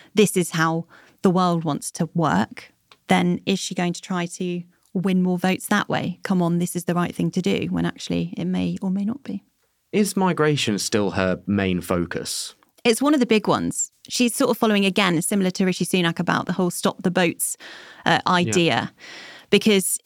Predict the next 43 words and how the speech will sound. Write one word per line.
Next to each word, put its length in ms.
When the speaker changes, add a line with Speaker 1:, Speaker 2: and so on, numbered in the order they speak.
Speaker 1:
Italy 320
is 120
one 160
of 100
the 100
sort 220
of 280
front 280
lines 400
in 80
terms 220
of 80
people 460
heading 380
to 120
Europe. 320
It's 120
one 80
of 60
the 60
first 380
ports 300
of 100
call, 400
and 100
they've 100
had 180
real 180
issues 440
with 180
it. 260
She 220
wants 420
to 480
try 180
to 120
stop 380
illegal 600
migration, 920
but 120
there's 180
also 580
this 320